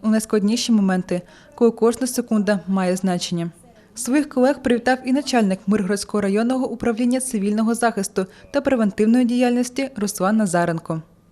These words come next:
Хвилиною мовчання присутні вшанували пам'ять героїв-рятівників, які загинули під час виконання обов'язку. Їхній подвиг назавжди залишиться прикладом мужності та самопожертви.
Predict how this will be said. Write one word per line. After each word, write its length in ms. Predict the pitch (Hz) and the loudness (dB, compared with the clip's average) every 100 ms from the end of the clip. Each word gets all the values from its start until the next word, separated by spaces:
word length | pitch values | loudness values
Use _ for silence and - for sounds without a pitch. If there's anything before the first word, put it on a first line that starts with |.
| _ - - _ | _ -20 -20 _
Хвилиною 460 | - 233 269 247 | 0 2 4 2
мовчання 480 | 226 208 - 233 254 | 2 0 0 0 2
присутні 460 | 247 214 - 269 269 | 0 -2 -2 -4 -4
вшанували 480 | 254 233 220 240 233 | -2 -2 0 0 0
пам'ять 440 | 233 233 254 233 | -2 -2 -2 -2
героїв-рятівників, 960 | 214 226 233 233 226 233 240 214 170 - - _ | -2 0 -2 -4 -2 -2 -2 -4 -6 -8 -20 _
які 200 | 214 - | -8 -4
загинули 540 | 190 208 190 233 220 202 | 0 0 2 2 2 0
під 160 | 196 | -4
час 240 | 220 233 233 | -2 -4 -4
виконання 480 | 226 196 214 220 226 | -4 -2 0 0 -2
обов'язку. 680 | 208 214 196 180 - 180 170 - - - | -2 -2 -2 -4 -4 -6 -6 -12 -10 -4
Їхній 240 | 233 226 | 0 0
подвиг 420 | 214 254 240 254 | 0 0 0 -4
назавжди 540 | 240 254 247 208 202 180 | -2 -2 0 0 -2 -6
залишиться 500 | 175 190 208 196 190 | -4 -2 -2 -4 -6
прикладом 480 | 180 208 202 185 175 | -6 -4 -2 -2 -2
мужності 480 | 226 233 247 - | -4 -4 -6 -6
та 200 | 254 - | -8 -8
самопожертви. 800 | 190 190 190 185 180 170 - 170 | -6 -2 -2 -4 -4 -4 -4 -8